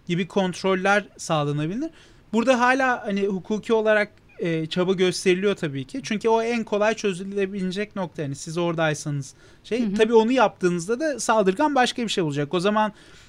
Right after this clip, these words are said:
Speaker 1: işte Fulya Hanım şeydeyken, telefona bakarken ben işlem yapmaya başlayayım mı da deneyecek.
Speaker 2: Hı hı.
Speaker 1: E, bu bir şey hani böyle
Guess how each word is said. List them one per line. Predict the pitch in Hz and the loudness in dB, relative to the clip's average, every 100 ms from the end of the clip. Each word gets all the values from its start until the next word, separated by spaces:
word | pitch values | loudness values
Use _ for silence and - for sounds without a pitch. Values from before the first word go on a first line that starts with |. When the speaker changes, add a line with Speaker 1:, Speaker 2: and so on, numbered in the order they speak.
| - | -16
Speaker 1:
işte | - - 185 | -10 -4 -4
Fulya | 214 202 | 2 4
Hanım | 208 202 208 - | 4 2 -4 -8
şeydeyken, | 240 208 190 202 190 185 165 | -2 2 4 4 2 2 0
telefona | 185 180 208 202 | -2 -2 0 0
bakarken | 190 196 208 208 202 185 | 0 4 4 4 2 0
ben | 165 | 0
işlem | 160 - 160 | 0 -2 0
yapmaya | 160 151 160 156 | 2 0 0 0
başlayayım | 151 143 - 151 143 143 - - _ - | 0 -2 -2 -4 -4 -8 -20 -20 _ -4
mı | 170 185 | 0 2
da | 175 | 2
deneyecek. | 147 135 131 127 175 294 - - | 2 0 -2 -4 -4 -6 -10 -6
Speaker 2:
Hı | 226 | -2
hı. | 208 | 2
Speaker 1:
E, | 180 | 2
bu | 226 269 | 2 2
bir | 302 247 | 0 -2
şey | 240 277 | -4 0
hani | 247 165 156 | 2 2 0
böyle | 160 165 180 185 | 0 0 0 -2